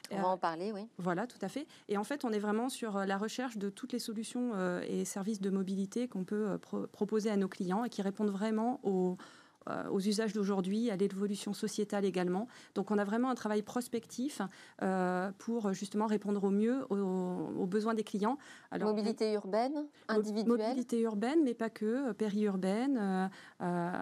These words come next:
Speaker 2: on v-, doit vraiment essayer d'adresser, euh, l'ensemble des besoins de nos clients. Euh, on est vraiment dans une démarche de la mobilité pour dou-, pour tous. Euh, on, on parle aussi de, de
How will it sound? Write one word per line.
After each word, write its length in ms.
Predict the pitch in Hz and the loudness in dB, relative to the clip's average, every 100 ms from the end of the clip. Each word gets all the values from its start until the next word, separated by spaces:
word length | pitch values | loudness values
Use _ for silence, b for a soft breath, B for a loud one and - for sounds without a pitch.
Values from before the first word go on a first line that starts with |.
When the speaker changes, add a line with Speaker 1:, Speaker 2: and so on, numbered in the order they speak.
| - | -2
Speaker 2:
on 60 | 190 | -2
v-, 120 | 196 | 0
doit 160 | 190 208 | 2 0
vraiment 300 | 196 214 240 | 2 0 0
essayer 260 | 240 220 | 0 -2
d'adresser, 600 | 214 190 185 190 - 240 | -2 0 0 -2 -2 0
euh, 200 | 208 180 | 2 2
l'ensemble 540 | 180 202 202 240 233 190 | 2 0 0 0 2 2
des 120 | 190 | 0
besoins 300 | 175 196 214 | -2 0 2
de 60 | 214 | 2
nos 120 | 196 | 0
clients. 380 | - 190 190 285 B B B - | -4 -2 -2 -2 B B B 0
Euh, 460 | 180 180 180 208 - | 2 2 0 -2 0
on 120 | 208 | 2
est 80 | 214 | 2
vraiment 280 | 214 226 254 | 0 0 0
dans 100 | 240 | 2
une 160 | 214 | 2
démarche 320 | 208 214 233 | 2 2 0
de 80 | 220 | 0
la 120 | 196 | 0
mobilité 460 | 190 196 202 202 214 | 0 -2 -2 -2 -4
pour 220 | 208 196 | -4 -8
dou-, 240 | 185 226 311 - | -6 -4 -4 -4
pour 160 | 226 - | -8 -6
tous. 320 | 247 302 - 185 B B B | -4 -2 -2 -6 B B B
Euh, 260 | 190 185 180 | 0 2 2
on, 200 | 180 180 | 0 -2
on 40 | 190 | -2
parle 200 | 202 202 | 0 0
aussi 260 | 202 - 226 | 0 -2 -2
de, 180 | 196 | 0
de 440 | 180 175 170 175 | 0 0 -2 -2